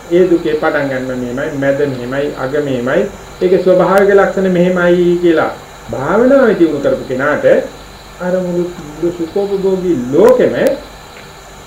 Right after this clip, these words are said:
කඳ දොයිතුවක් වටින දෙයක් නෙවෙයි. ඒ මොකද මේ ඔක්කොගෙම කරන්නේ භාවනාවට, භාවනාවේ මේරිම පිණිස එන්න තියෙන සංනිවේදන කපා හරින එක.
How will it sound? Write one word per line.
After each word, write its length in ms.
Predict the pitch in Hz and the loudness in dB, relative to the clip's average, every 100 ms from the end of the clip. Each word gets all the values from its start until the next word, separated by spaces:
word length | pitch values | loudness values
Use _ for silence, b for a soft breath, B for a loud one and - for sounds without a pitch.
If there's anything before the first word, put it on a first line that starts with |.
| - - - - - - - - - - - - - - - - - - - - | -20 -20 -20 -20 -20 -20 -20 -20 -20 -20 -20 -20 -20 -20 -20 -20 -20 -20 -20 -20
කඳ 220 | - 170 226 | -12 -6 -2
දොයිතුවක් 440 | 175 147 - 139 | -2 -2 -2 -4
වටින 280 | - 113 110 | -4 -8 -10
දෙයක් 240 | 107 110 | -10 -10
නෙවෙයි. 300 | - - - - - - - - - - - - - - | -12 -16 -16 -18 -20 -20 -20 -20 -20 -20 -20 -20 -20 -4
ඒ 120 | 165 | 0
මොකද 160 | 185 226 | 2 2
මේ 200 | 254 220 | 4 4
ඔක්කොගෙම 560 | 185 - 214 262 294 247 | 4 2 4 4 4 2
කරන්නේ 520 | 175 160 156 131 202 - - - - | 2 2 2 0 -2 -4 -8 -18 -8
භාවනාවට, 1120 | 147 151 196 214 226 226 226 226 220 - - 220 202 - | -6 -2 0 2 2 2 0 2 0 -2 0 2 2 -2
භාවනාවේ 680 | - 156 196 202 202 202 147 | -6 -2 0 2 2 2 0
මේරිම 420 | 135 175 226 247 | 2 4 4 2
පිණිස 260 | 226 220 196 | 2 2 2
එන්න 240 | 147 170 | 0 0
තියෙන 200 | 180 180 240 262 - | 0 0 2 -2 -8
සංනිවේදන 580 | - 170 175 170 160 156 | -10 -6 -4 -4 -4 -4
කපා 260 | 143 127 117 | -6 -6 -8
හරින 220 | 107 92 | -10 -12
එක. 120 | 90 | -16